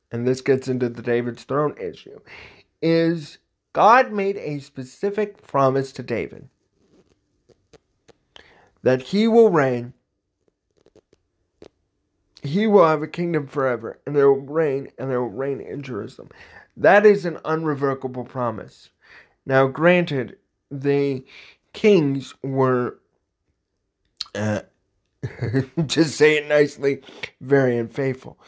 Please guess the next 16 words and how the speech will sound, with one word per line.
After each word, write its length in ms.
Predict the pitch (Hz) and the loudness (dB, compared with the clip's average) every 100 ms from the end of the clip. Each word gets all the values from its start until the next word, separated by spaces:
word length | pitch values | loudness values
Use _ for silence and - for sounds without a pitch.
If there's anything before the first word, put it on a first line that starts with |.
| - _ _ - | -20 _ _ 0
But 120 | 156 | 2
the 80 | 170 | 2
kings 380 | 240 247 185 | 2 2 0
just 280 | 147 139 - | -4 -8 -2
demonstrated 760 | 135 143 151 - 131 120 117 120 | 0 2 -2 -4 -4 -2 -2 -4
that 160 | 120 | -4
they 100 | 127 | -4
needed 320 | 127 135 135 | -4 -4 -6
a 80 | 127 | -10
different 420 | 127 127 - 95 | -4 -4 -2 -10
kind 560 | - - 165 156 151 139 | -12 -4 0 2 0 -2
of 160 | 127 - | -2 -4
king, 280 | - - - - - _ _ 156 | -16 -18 -20 -20 -20 _ _ 0
a 100 | 160 | 0
godly 640 | 143 165 220 233 127 87 | 4 4 4 2 -8 -12
king. 400 | - - 62 | -14 -18 -18